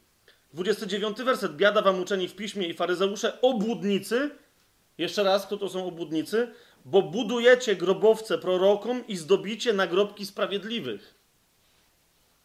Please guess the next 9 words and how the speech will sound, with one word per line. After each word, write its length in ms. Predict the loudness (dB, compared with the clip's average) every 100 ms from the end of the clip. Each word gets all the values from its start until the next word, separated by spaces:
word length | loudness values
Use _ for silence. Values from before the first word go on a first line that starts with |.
| _
Kultywujecie 880 | -2 -2 -2 -2 0 2 2 2 -2
tradycję, 640 | 2 2 2 -2 -6 -8
tak? 260 | -2 -2 -2
Mówicie: 260 | -4 2
„O, 360 | 4 4 4 0
to 180 | -2 -4
są 100 | -6
nasi 260 | -8 -8 -6
prorocy”. 540 | -2 2 0 0